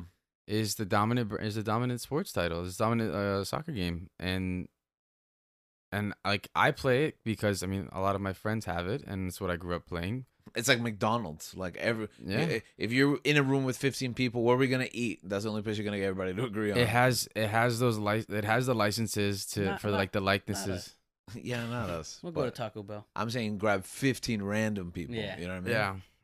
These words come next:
Speaker 1: It has, like, it has the licenses for players. For the, it has the, the name, the big names, and
Speaker 2: Mm-hmm.
Speaker 1: all that stuff like that. So it's like, that's the game.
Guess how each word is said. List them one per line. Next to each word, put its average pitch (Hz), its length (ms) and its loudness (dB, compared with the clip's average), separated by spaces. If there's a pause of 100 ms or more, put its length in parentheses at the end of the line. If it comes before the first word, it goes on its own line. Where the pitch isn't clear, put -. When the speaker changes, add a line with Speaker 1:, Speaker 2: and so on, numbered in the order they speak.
(140)
Speaker 1:
It 110 120 -2
has, 139 280 4
like, 123 220 4
it 123 80 4
has 156 160 6
the 160 60 2
licenses 160 400 4
for 120 100 -4
players. 117 440 4
For 131 80 0
the, 101 120 -4
it 110 100 2
has 127 220 2
the, 131 160 2
the 101 160 -2
name, 107 560 2
the 107 80 -4
big 107 180 2
names, 107 400 2
and 104 120 -2
Speaker 2:
Mm-hmm. 98 80 0
Speaker 1:
all 101 60 0
that 98 100 -4
stuff 101 200 -6
like 101 160 -2
that. 104 220 0
So 90 140 -4
it's 90 180 -4
like, 87 200 -2
that's - 300 -2
the 101 300 0
game. 98 440 2